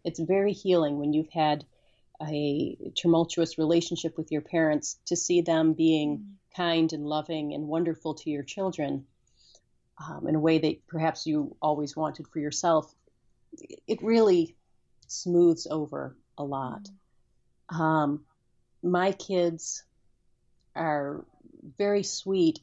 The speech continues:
Speaker 1: in that, you know, they don't see why anyone would care that they have two grandmas. And because they're that one step removed, it's not a reflection on them at all. And in a lot of ways, that helps them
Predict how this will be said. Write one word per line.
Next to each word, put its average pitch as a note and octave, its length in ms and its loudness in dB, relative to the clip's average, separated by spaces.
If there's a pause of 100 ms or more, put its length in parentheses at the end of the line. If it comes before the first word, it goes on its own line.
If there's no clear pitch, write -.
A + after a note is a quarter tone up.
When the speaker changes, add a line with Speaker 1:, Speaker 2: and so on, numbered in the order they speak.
Speaker 1:
in E3 200 2
that, D#3+ 320 0 (680)
you G3 100 -2
know, F#3 220 2 (840)
they G3+ 320 2
don't A3 300 0
see F#3+ 420 0
why F3 400 4
anyone D#3 440 2
would D3+ 180 -4
care D3 540 -2
that D3 160 -6
they C#3+ 120 -2
have C#3+ 220 -6
two D3 160 -4
grandmas. - 680 -4 (120)
And E3+ 460 4
because G3 380 -2
they're G3 140 0
that D#3+ 240 0
one E3+ 240 2
step - 340 -6
removed, D#3+ 640 0
it's E3 220 -6
not F3 260 2
a E3 60 2
reflection D#3+ 580 -4
on D3+ 160 -2
them D3+ 200 -2
at - 100 -8
all. D3+ 460 -2 (640)
And E3 400 4 (100)
in F3 80 -2
a E3 80 2
lot F#3+ 220 2
of F3 100 -2
ways, D#3 480 -4
that E3 160 -2
helps - 360 -6
them D#3+ 440 0